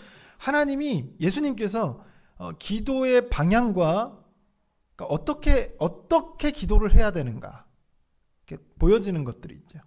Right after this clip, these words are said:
그리고 내용은 어떤 내용을 가지고 기도해야 되는가? 이걸 알려주신 거예요. 그래서 예수님께서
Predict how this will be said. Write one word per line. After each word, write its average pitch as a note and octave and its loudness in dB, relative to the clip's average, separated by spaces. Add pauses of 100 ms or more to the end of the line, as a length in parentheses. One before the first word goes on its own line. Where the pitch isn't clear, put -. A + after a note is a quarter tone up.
(140)
그리고 F3 -12 (220)
내용은 A3+ -2
어떤 E4+ -6
내용을 G#3 -4
가지고 D#3 -8
기도해야 - -8
되는가? - -20 (120)
이걸 G3 -4
알려주신 C3+ -10
거예요. - -20 (2500)
그래서 A#3 0
예수님께서 G#3+ 0